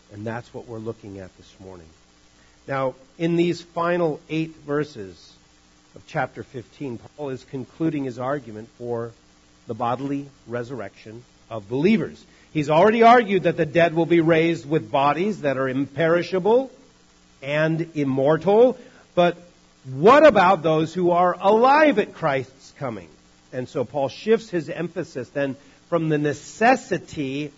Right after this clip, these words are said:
of the resurrection, that's what he was arguing first.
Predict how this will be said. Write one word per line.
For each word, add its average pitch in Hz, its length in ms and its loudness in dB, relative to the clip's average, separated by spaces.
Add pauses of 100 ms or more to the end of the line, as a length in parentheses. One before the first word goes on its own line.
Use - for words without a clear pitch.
(160)
of 156 280 0
the 151 100 2
resurrection, 170 1040 0 (320)
that's 208 220 -2
what 214 140 0
he 185 100 -2
was 160 140 -2
arguing 156 440 0
first. 160 540 -2